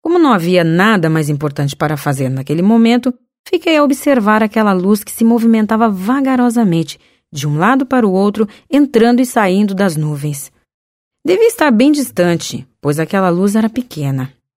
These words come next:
Porém, cada vez que ela fazia um movimento de ida e volta, aumentava de tamanho.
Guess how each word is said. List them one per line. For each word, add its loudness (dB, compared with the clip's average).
Porém, 0
cada -2
vez 0
que -4
ela 0
fazia -2
um 0
movimento -2
de -6
ida 0
e 2
volta, -2
aumentava 0
de -4
tamanho. -2